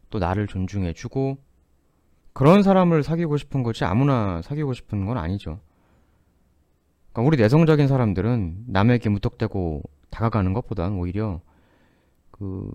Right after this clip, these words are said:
친구로 사귀고 싶은 종류의 사람이 있잖아요. 그런 사람이 되는 것을 더 우선으로 해야 될 겁니다. 남에게 다가가는 방식보단 내가 먼저 친구가 되고 싶은 사람이 돼서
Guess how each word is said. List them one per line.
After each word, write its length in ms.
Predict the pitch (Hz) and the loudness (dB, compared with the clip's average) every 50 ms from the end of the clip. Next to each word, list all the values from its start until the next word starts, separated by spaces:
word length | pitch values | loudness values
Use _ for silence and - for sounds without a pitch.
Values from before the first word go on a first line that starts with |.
| - - - - _ _ _ _ | -14 -16 -18 -20 _ _ _ _
친구로 400 | - - 208 220 220 233 202 185 | -2 0 2 2 2 2 0 -2
사귀고 360 | - - 202 - 254 240 - | -2 -4 -4 -4 -4 -2 -2
싶은 600 | 214 - - - - 180 165 160 151 143 139 131 120 | -4 -6 -6 -4 -2 0 2 2 2 2 0 -2 -2
종류의 340 | - 98 113 117 117 113 107 | 0 0 2 4 4 2 2
사람이 320 | - 156 175 202 185 123 | 0 0 0 0 0 0
있잖아요. 460 | - - 85 78 73 76 92 117 110 - _ _ _ _ _ _ _ _ _ _ _ _ _ _ _ _ _ _ _ _ _ _ _ _ _ _ _ _ _ _ | -2 -4 -6 -6 -6 -6 -8 -8 -10 -14 _ _ _ _ _ _ _ _ _ _ _ _ _ _ _ _ _ _ _ _ _ _ _ _ _ _ _ _ _ _
그런 300 | - - 127 151 160 156 | -2 2 4 4 4 4
사람이 480 | 151 165 170 170 165 160 160 156 151 139 | 4 2 2 4 4 4 2 2 0 0
되는 360 | - - 98 120 147 170 175 | -2 -2 0 2 2 2 2
것을 460 | 156 139 - - 87 85 98 98 95 - _ _ _ _ _ _ _ _ _ _ _ _ _ _ _ | 0 -2 -2 -4 -6 -6 -6 -8 -10 -14 _ _ _ _ _ _ _ _ _ _ _ _ _ _ _
더 120 | - 98 | -8 -6
우선으로 520 | 87 95 104 104 117 113 110 104 98 95 113 | -6 -4 -2 -2 0 0 0 0 0 -2 -2
해야 180 | 139 143 139 | 0 -2 -2
될 180 | 131 123 113 101 | -2 -4 -6 -6
겁니다. 420 | - 113 110 113 107 - 71 73 - - _ _ _ _ _ _ _ _ | -4 -4 -4 -4 -4 -6 -8 -10 -12 -18 _ _ _ _ _ _ _ _
남에게 400 | - 95 101 120 131 127 120 120 | 0 2 4 4 4 2 2 0
다가가는 520 | 110 - - 101 117 120 123 113 113 107 98 | -2 -2 -2 -2 0 0 2 0 0 0 0
방식보단 1400 | 92 87 87 - - 85 80 - _ _ _ _ _ _ _ _ _ - _ 120 117 113 95 87 98 92 80 80 - _ _ _ _ _ _ _ _ _ _ - | -2 -4 -4 -6 -8 -8 -8 -8 _ _ _ _ _ _ _ _ _ -12 _ -6 -2 -2 0 0 0 -2 -4 -6 -10 _ _ _ _ _ _ _ _ _ _ -2
내가 240 | 90 107 117 135 139 | 0 2 2 4 2
먼저 500 | 117 90 85 85 90 113 107 85 76 - - _ _ _ _ _ _ _ _ _ _ _ _ _ _ _ _ _ _ | 2 2 0 -2 -4 -4 -6 -6 -8 -10 -16 _ _ _ _ _ _ _ _ _ _ _ _ _ _ _ _ _ _
친구가 480 | - - 185 190 190 185 185 165 170 151 | -4 0 2 2 2 2 2 2 2 2
되고 280 | - - 101 104 113 | 2 -2 -4 -4 -4
싶은 360 | 110 - - - - 123 120 120 | -4 -4 -8 -8 -4 -4 -4 -2
사람이 360 | - 131 139 139 135 135 123 | -2 -4 -4 -2 -2 -2 -4
돼서 340 | - 90 85 - 82 78 | -6 -8 -10 -10 -12 -14